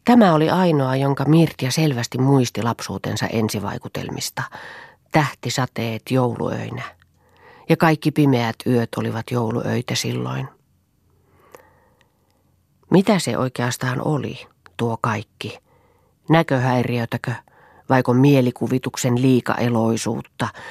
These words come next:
Sitä ei Mirtia vieläkään osannut selittää.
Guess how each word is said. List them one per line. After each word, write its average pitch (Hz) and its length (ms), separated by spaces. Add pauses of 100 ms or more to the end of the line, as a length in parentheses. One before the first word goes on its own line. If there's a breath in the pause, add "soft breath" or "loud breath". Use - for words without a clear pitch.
(380 loud breath)
Sitä 139 340
ei 131 260
Mirtia 135 520
vieläkään 117 560
osannut 107 480
selittää. - 720